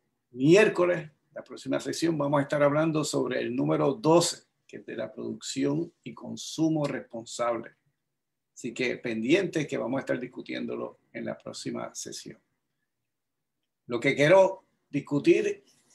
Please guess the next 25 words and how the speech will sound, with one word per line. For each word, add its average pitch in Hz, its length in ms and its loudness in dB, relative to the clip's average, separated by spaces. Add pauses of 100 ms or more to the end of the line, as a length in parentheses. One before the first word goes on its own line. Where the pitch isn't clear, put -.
(360)
antes 135 380 -2
de 147 180 6
entrar 151 580 6 (320)
a 107 420 -8 (260)
el, 110 640 -6
la 107 80 -4
situación 156 960 4 (120)
que - 120 -12
tenemos 120 340 -8
en 127 120 -4
Puerto 120 220 -6
Rico 127 240 -6
con 139 160 -2
el 135 60 -4
covid 185 320 4
es 139 200 0
que - 420 -2 (920)
salió 143 460 8
un 202 80 6
reporte 185 500 4
en 165 100 2
el 147 100 -2
fin 147 160 0
de 147 80 -2
semana 123 500 -4